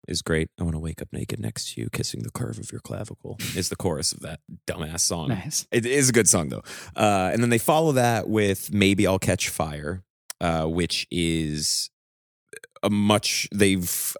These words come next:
Speaker 1: officially leaned into more of the horror elements
Speaker 2: Okay.
Speaker 1: of the
Speaker 2: Yeah, yeah, yeah.
Speaker 1: songwriting.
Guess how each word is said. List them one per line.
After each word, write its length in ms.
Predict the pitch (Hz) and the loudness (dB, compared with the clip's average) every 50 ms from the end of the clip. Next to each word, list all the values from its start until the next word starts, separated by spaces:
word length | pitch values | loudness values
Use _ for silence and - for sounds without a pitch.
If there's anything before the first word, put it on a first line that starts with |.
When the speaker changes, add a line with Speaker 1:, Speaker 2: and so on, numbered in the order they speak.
| - | -4
Speaker 1:
officially 540 | 87 - - - 120 120 - - 117 117 113 | -2 0 4 6 6 6 6 4 4 4 4
leaned 340 | 104 101 101 101 98 95 92 | 4 4 4 4 4 4 2
into 260 | 90 90 87 - - | 2 0 0 -2 -2
more 220 | 90 90 87 85 82 | 0 2 2 2 0
of 80 | - | 0
the 100 | - 80 78 | -2 -4 -4
horror 640 | - - - - 92 90 85 85 87 90 90 87 - _ _ _ _ _ _ _ _ - | -4 -4 2 4 4 4 6 4 4 2 2 0 -2 _ _ _ _ _ _ _ _ -4
elements 760 | - 92 92 95 95 101 104 101 - - - - - - - - - | 0 2 2 4 2 2 0 0 0 2 2 2 2 0 0 -2 -2
Speaker 2:
Okay. 260 | 131 110 120 113 110 107 | 0 0 0 -2 0 2
Speaker 1:
of 160 | 95 95 90 | 2 2 2
the 80 | 165 135 | 2 2
Speaker 2:
Yeah, 40 | |
yeah, 60 | 123 120 | 2 4
yeah. 60 | - | 4
Speaker 1:
songwriting. 760 | 107 104 101 101 104 104 101 101 104 107 107 104 104 101 | 4 4 4 2 4 4 4 4 6 4 4 4 2 -2